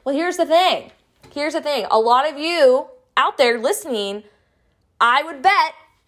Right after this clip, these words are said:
any money on you, for some reason, are not doing something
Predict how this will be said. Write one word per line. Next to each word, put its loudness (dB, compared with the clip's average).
any -4
money 0
on 0
you, -8
for -8
some -2
reason, -6
are 0
not 0
doing -2
something -6